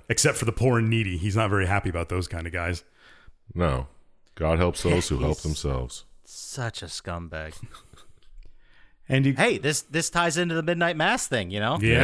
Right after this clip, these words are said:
Speaker 2: Yep.
Speaker 3: They, any, any verse to justify their nonsense.
Speaker 1: I do like how the game made someone of the church a shitty character.
Speaker 2: Yeah.
Speaker 1: It seems like
Speaker 2: Definitely
Speaker 1: a bold
Speaker 2: got
Speaker 1: step in the
Speaker 2: points for
Speaker 1: late
Speaker 2: that.
Speaker 1: nineties to do.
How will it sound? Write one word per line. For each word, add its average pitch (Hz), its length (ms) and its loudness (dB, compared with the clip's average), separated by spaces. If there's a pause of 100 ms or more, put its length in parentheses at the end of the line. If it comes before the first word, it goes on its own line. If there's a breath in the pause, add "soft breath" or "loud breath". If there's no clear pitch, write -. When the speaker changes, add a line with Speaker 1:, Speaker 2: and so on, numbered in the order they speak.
Speaker 2:
Yep. 123 100 2
Speaker 3:
They, 127 280 2 (120)
any, 160 440 -2
any 175 380 -2 (340)
verse 185 320 -2
to 175 220 -8 (340)
justify 170 520 -4
their 160 160 -2
nonsense. 139 580 -4 (240 loud breath)
Speaker 1:
I 120 80 2
do 151 180 2
like 131 360 6
how 110 100 2
the 107 100 4
game 101 480 2 (1120)
made 95 340 2
someone 90 240 0
of 87 60 0
the 87 40 0
church 85 340 -2
a 87 40 -8
shitty 82 320 -2
character. 82 480 -4 (720)
Speaker 2:
Yeah. 87 380 6 (160)
Speaker 1:
It 113 120 -2
seems 120 180 4
like 104 120 4
Speaker 2:
Definitely 104 300 6
Speaker 1:
a - 20 4
bold - 20 4
Speaker 2:
got 82 80 6
Speaker 1:
step 107 200 6
in 78 60 4
the - 40 4
Speaker 2:
points 95 120 2
for 101 60 2
Speaker 1:
late 98 120 4
Speaker 2:
that. - 80 2
Speaker 1:
nineties 98 400 2
to 92 100 -10
do. 98 260 2